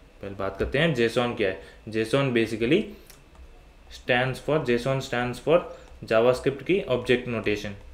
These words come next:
JavaScript की ऑब्जेक्ट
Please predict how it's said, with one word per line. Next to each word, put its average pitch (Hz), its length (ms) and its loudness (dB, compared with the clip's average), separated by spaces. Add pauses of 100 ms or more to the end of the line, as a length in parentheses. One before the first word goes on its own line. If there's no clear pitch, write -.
(140)
JavaScript 104 600 -6
की 160 180 -2 (1500)
ऑब्जेक्ट 107 540 -2